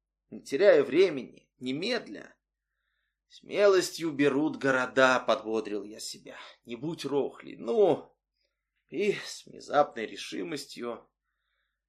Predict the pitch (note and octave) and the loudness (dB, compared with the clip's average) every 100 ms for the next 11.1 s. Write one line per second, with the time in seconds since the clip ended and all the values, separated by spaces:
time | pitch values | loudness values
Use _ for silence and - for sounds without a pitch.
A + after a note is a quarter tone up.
0 | _ - A3 F3+ C#3+ B2 F#3 E3 C#3 - | _ -2 2 4 2 0 -2 0 -2 -4
1 | B2 D3 D3 B2 B2 A#2 - - - _ | -2 -2 -2 -6 -4 -6 -8 -18 -20 _
2 | _ _ _ _ _ _ _ D#2+ G#2 G#2 | _ _ _ _ _ _ _ -14 -14 -16
3 | G2+ A2 D#3 B2+ - - C3 C#3 A#2 - | -16 -10 -6 -8 -10 -6 0 0 -2 -6
4 | G#2 A2+ C3+ - A2+ - A#2+ A#2+ B2+ D#3+ | -6 -4 -4 -4 -10 -2 -2 -2 -6 -4
5 | - - _ _ _ _ _ _ _ _ | -6 -8 _ _ _ _ _ _ _ _
6 | - A2 - G#3+ E3 - - E3+ F3 - | -16 -12 -2 2 2 0 -8 -4 -4 -4
7 | C#3 B2+ C3 C#3+ B2 A#2+ A#2 D3 C#3 A#2 | -6 -2 2 2 2 0 0 -4 -4 -2
8 | A#2+ C3 C#3 B2+ B2 A#2+ D3+ C#3+ A#2+ - | 0 2 0 0 -6 -4 2 4 4 0
9 | - - - - _ _ _ - - - | -16 -20 -20 -20 _ _ _ -20 -18 -8
10 | - E3 - B2 - - F#3 G3 D3+ - | -4 -4 -2 -6 -6 -6 -2 0 0 -6